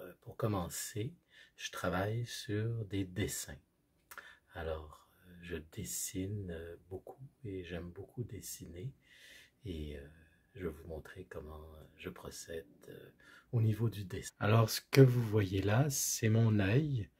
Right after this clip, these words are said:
mon œil, euh, gauche que j'ai photographié et mis sur mon écran. Vous voyez, c'est sur mon ordinateur ici, si je recule. Vous voyez bien que je suis dans Photoshop et que j'ai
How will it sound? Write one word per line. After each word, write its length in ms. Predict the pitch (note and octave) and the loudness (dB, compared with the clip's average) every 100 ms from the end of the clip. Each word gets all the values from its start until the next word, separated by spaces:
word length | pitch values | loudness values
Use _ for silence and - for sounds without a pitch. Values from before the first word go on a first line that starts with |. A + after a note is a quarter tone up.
| _ _ _ _ _ - | _ _ _ _ _ 0
mon 220 | G#2 A2 | 4 6
œil, 380 | G#2+ A2 G#2 G2 | 6 6 4 0
euh, 140 | E2+ | 0
gauche 880 | E2+ A2+ A2 D#3+ D3+ - - - - | 2 4 6 6 4 2 -2 -4 -2
que 500 | - B2+ C3 C3+ C#3 | 8 10 12 10 8
j'ai 340 | A#2+ G2+ A2+ A2+ | 6 4 4 4
photographié 1160 | - C3+ C#3 B2 F#2 E2+ - G#2 D3+ F#3 C3+ | 4 6 8 8 6 2 0 2 2 0 4
et 60 | C3+ | 8
mis 240 | B2+ D#3+ | 8 6
sur 260 | D3 - A#2+ | 4 6 8
mon 180 | A#2+ A#2+ | 10 10
écran. 340 | - - - | 8 0 -6
Vous 720 | - _ _ _ _ _ - | -10 _ _ _ _ _ -12
voyez, 260 | E2+ F2+ A#2 | -8 -4 -4
c'est 220 | - E2+ | -2 -2
sur 240 | D2+ - E2 | -2 -2 -4
mon 280 | E2 D#2+ | -6 -4
ordinateur 760 | E2 E2 - F2+ D#2 - E2 - - C3+ | -6 -6 -8 -8 -6 -6 -8 -10 -14 -12
ici, 320 | G2 - - | -10 -8 -6
si 200 | C3 - | -6 -2
je 140 | G2+ F#2 | 2 2
recule. 300 | D#2+ - - - | 0 -6 -18 -20
Vous 720 | - - _ - - - _ | -20 -20 _ -20 -20 -20 _
voyez 220 | G#2+ G#2 | 6 6
bien 240 | F#2 F#2+ G#2+ | 6 4 2
que 200 | - G#2 | 2 2
je 120 | G#2 | 2
suis 340 | F2 - A2+ | 0 0 4
dans 180 | A2 A2+ | 8 8
Photoshop 680 | C3 B2+ B2 A2 - G#2+ C3+ - - | 8 4 4 2 2 0 0 -6 -12
et 260 | A2 A2 B2+ | -2 2 2
que 280 | - G#2 G#2 | 2 4 4
j'ai 540 | G2+ G2 G2 B2 B3 | 2 2 4 4 2